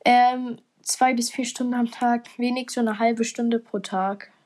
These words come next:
Ja, das. Oder den ganzen Tag wenig, so eine halbe Stunde pro Tag. Ist das, was ich angekreuzt habe. Gleich geschafft. Wie viele Gadget hast, Gadgets hast du in Brawl Stars?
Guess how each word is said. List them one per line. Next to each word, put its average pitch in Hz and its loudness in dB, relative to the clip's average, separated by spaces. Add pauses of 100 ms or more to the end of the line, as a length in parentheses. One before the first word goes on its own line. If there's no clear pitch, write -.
Ja, 208 -2 (180)
das. - -8 (640)
Oder 226 4
den 214 0
ganzen 208 -2
Tag 208 -4
wenig, 208 -2
so 214 -6
eine 208 -2
halbe 208 -6
Stunde 214 -6
pro 208 0
Tag. 214 4
Ist - 4
das, 233 4
was 226 4
ich 233 0
angekreuzt 233 2
habe. 208 -2 (680)
Gleich 269 6
geschafft. 220 0 (420)
Wie 285 6
viele 262 2
Gadget 226 2
hast, 233 0 (960)
Gadgets 233 2
hast 233 0
du 240 -2
in 214 -2
Brawl 208 2
Stars? 196 -2